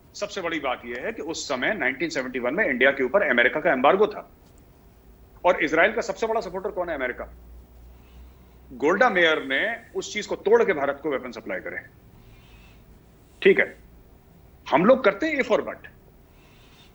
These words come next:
कि ये भी हो जाए, वो भी हो जाए, तो ये बात अब ये लोगों को समझ में आने लगा है कि हमारा जो हितैषी है, इजराइल है, क्योंकि जब हम फंसे थे, तो एक मुल्क हमारे साथ खड़ा रहा था, चाहे हमने उसको recognize करा, नहीं करा।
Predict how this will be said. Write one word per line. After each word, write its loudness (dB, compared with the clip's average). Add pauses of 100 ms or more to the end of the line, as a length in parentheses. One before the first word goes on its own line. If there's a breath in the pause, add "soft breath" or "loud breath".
(720)
कि -2
ये 2
भी 0
हो 2
जाए, 4
वो -2
भी -4
हो 2
जाए, -4 (440)
तो -6 (260)
ये 2
बात 2 (320)
अब 4
ये 0
लोगों -4
को -2
समझ -2
में 0
आने 0
लगा 0
है 2
कि -4
हमारा 0
जो -6
हितैषी -2
है, 0
इजराइल 2
है, -2
क्योंकि -8
जब 2
हम 2
फंसे 0
थे, 0
तो -6
एक 6
मुल्क 2
हमारे 4
साथ 0
खड़ा -2
रहा 4
था, -2
चाहे 6
हमने 2
उसको 2
recognize 0
करा, 2
नहीं -6
करा। -2